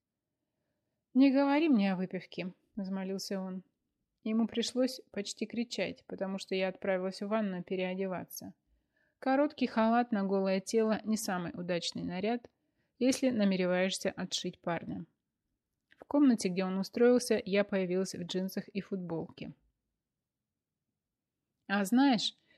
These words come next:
ты выглядишь совсем иначе», приглядываясь ко мне, заметил он. «Не уверена, что ты хорошо помнишь, как я выглядела вчера».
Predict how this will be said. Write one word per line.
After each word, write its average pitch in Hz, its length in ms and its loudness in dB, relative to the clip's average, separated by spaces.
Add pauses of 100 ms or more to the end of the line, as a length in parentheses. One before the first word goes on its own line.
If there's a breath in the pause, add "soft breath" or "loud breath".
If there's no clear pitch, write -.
(160 soft breath)
ты 254 140 4
выглядишь 240 460 4
совсем 220 400 4
иначе», 175 480 0 (520)
приглядываясь 175 600 0
ко 180 160 -4
мне, 208 180 0
заметил 185 480 -4
он. 185 260 -8 (1120)
«Не 311 160 8
уверена, 185 680 6
что - 220 -2
ты 208 120 0
хорошо 202 360 2
помнишь, 226 380 2
как - 220 -2
я 196 80 2
выглядела 180 460 0
вчера». 180 440 -6